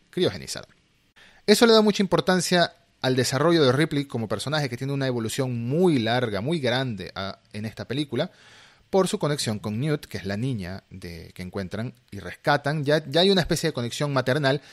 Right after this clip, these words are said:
que s-, yo creo que por sí se hubiese entendido, más que todo por el cliché de mujer igual madre, mujer igual instinto maternal,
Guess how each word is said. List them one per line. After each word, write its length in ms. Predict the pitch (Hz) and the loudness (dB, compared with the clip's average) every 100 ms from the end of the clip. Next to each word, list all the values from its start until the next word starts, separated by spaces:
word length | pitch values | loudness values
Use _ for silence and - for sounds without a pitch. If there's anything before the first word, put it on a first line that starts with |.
| - - - | -20 -10 -4
que 80 | |
s-, 120 | 165 147 | -2 0
yo 180 | 131 233 | 4 4
creo 140 | 359 | 4
que 140 | 349 - | 0 0
por 180 | 139 | -2
sí 140 | 123 220 | -2 -2
se 100 | 202 | 0
hubiese 280 | 196 202 165 | 0 2 -2
entendido, 1000 | 127 117 104 104 123 175 160 147 - _ _ _ _ - | -2 -4 -4 -2 2 6 8 8 6 _ _ _ _ -12
más 120 | 135 | -6
que 80 | - | -2
todo 180 | 160 135 | 0 2
por 120 | 110 | 0
el 100 | 101 | -2
cliché 400 | 98 95 147 143 | -8 -4 2 2
de 220 | 123 120 - _ | 4 0 -4 _
mujer 260 | 107 107 135 | -8 -2 0
igual 240 | 127 120 | 2 2
madre, 400 | 117 139 147 135 | 4 8 8 8
mujer 220 | 123 107 127 | 4 2 2
igual 180 | 120 | 4
instinto 340 | 120 113 123 120 | 2 0 -2 0
maternal, 680 | 110 107 113 143 143 131 | -2 -2 0 2 4 2